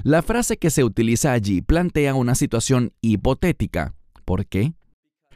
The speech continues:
Porque la salvación no se puede perder. Para quienes insisten en que sí se pierde, entiendan que lo que Hebreos seis dice es lo siguiente. Si tú pudieras perder tu salvación,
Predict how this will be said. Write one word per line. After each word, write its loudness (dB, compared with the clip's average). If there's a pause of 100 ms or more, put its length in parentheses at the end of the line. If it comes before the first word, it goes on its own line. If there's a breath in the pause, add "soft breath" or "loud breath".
(120)
Porque 0
la 0
salvación 0
no 2
se 0
puede 0
perder. -2 (380 soft breath)
Para 0
quienes 0
insisten 0
en 0
que -2
sí -4
se 0
pierde, -2 (400 loud breath)
entiendan 2
que 2
lo 2
que 0
Hebreos 0
seis 0
dice 0 (180)
es -4
lo 0
siguiente. 0 (640 soft breath)
Si 0 (120)
tú 0
pudieras 4
perder 0
tu -4
salvación, -2